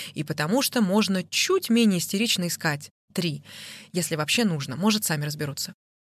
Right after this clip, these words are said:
Мне так нравится ваше «если», проворчала Настя.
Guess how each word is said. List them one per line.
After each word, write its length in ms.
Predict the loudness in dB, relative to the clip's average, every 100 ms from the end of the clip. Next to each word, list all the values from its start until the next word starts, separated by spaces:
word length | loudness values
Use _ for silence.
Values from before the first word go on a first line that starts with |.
| _ -8
Мне 320 | -4 0 -2
так 260 | -2 -2
нравится 500 | 2 2 2 0 -2
ваше 400 | 0 0 0 -2
«если», 600 | -4 -4 -2 -2 -4 -6 -8 -16 -16 -18 -14
проворчала 600 | -2 2 2 2 0 2
Настя. 420 | 2 0 -2 -6